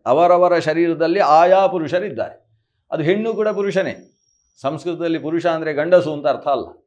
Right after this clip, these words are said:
ಪ್ರಥಮ ಪುರುಷ, ಮಧ್ಯಮ ಪುರುಷ, ಉತ್ತಮ ಪುರುಷ. ಅಹಂ ಅನ್ನೋದು ಉತ್ತಮ ಪುರುಷ ಅಂದರೆ ಅದು ಹೆಣ್ಣು ಅಹಮ್ಮೇ, ಗಂಡು ಕೂಡ ಅಹಮ್ಮೇ. ಆದ್ದರಿಂದ ಪುರುಷ ಅಂತ ಹೇಳಿದರೆ ಪುರುಷು ಶೇತೆ ಇತಿ ಪುರುಷ. ಪುರ ಅಂದರೆ ಶರೀರ, ಶರೀರದಲ್ಲಿ ಇರತಕ್ಕಂತಹ ವ್ಯಕ್ತಿಗೆಲ್ಲ ಪುರುಷ ಅಂತ ಹೆಸರು.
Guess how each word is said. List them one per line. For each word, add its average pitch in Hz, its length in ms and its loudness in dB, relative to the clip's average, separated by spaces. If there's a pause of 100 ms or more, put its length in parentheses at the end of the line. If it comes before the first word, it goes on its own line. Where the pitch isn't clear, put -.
(380)
ಪ್ರಥಮ 131 280 -2
ಪುರುಷ, 135 280 -6
ಮಧ್ಯಮ 139 420 -8
ಪುರುಷ, 131 220 -8 (100)
ಉತ್ತಮ 139 320 -6
ಪುರುಷ. 113 220 -10 (320)
ಅಹಂ 170 360 2
ಅನ್ನೋದು 170 300 -4
ಉತ್ತಮ 170 280 -4
ಪುರುಷ 147 220 -8
ಅಂದರೆ 120 240 -4
ಅದು 135 120 0
ಹೆಣ್ಣು 175 300 0
ಅಹಮ್ಮೇ, 185 380 2 (1120)
ಗಂಡು 220 340 4
ಕೂಡ 214 140 0
ಅಹಮ್ಮೇ. 160 400 0 (200)
ಆದ್ದರಿಂದ 180 340 0
ಪುರುಷ 208 360 -4
ಅಂತ 190 240 0
ಹೇಳಿದರೆ 131 360 -2
ಪುರುಷು 226 580 -8
ಶೇತೆ 180 440 -2
ಇತಿ 127 220 -6
ಪುರುಷ. 110 340 -10 (580)
ಪುರ 180 140 4 (100)
ಅಂದರೆ 160 280 -2
ಶರೀರ, 135 340 -2 (540)
ಶರೀರದಲ್ಲಿ 214 680 2
ಇರತಕ್ಕಂತಹ 175 640 2
ವ್ಯಕ್ತಿಗೆಲ್ಲ 175 640 -2
ಪುರುಷ 190 300 -2
ಅಂತ 117 220 -6
ಹೆಸರು. 98 340 -6